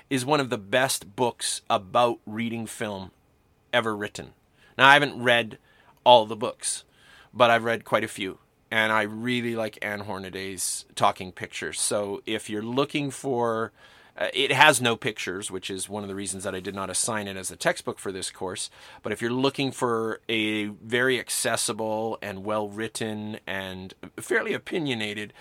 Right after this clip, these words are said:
uh, book, and I like those because then you, you get to argue with the author a bit. Ann Hornaday, for example, does not like Fellowship of the Ring,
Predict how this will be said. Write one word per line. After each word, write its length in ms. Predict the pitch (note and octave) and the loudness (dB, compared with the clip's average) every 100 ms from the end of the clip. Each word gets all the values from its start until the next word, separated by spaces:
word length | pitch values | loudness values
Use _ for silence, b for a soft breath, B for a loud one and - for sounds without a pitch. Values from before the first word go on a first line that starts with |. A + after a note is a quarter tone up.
| B B - | B B -2
uh, 160 | G2 | -2
book, 360 | F#2 A2+ A#2+ - | -2 -2 -2 0
and 100 | C#3+ | 4
I 140 | D3 | 6
like 220 | C#3 C3 - | 8 6 2
those 220 | A2+ A2 | -2 -2
because 300 | A2 A#2+ A2 | -4 -6 -6
then 160 | G#2+ | -6
you, 140 | G#2 G2+ | -8 -8
you 140 | A2 | -6
get 120 | A2 - | -6 -4
to 80 | |
argue 360 | - G#2 G2 G#2 | -2 -2 -2 -10
with 100 | G2 | -8
the 100 | G2 | -4
author 360 | F#2+ F#2 G2 F#2 | -4 -4 -6 -6
a 60 | |
bit. 260 | F#2 F#2+ - _ | -6 -10 -10 _
Ann 160 | G#2+ G#2 | -6 -4
Hornaday, 480 | G2+ G#2 G2 G2 G2 | -4 -4 -4 -6 -6
for 120 | G2 | -8
example, 380 | F#2+ G#2 F#2+ G2 | -8 -8 -8 -10
does 180 | G2+ A2+ | -10 -6
not 220 | A2+ - | -4 -4
like 160 | F2+ | -8
Fellowship 480 | - F#2+ F#2+ - - | -6 -6 -6 -8 -10
of 60 | F2 | -10
the 60 | |
Ring, 300 | G2+ A#2 A2+ | -8 -6 -8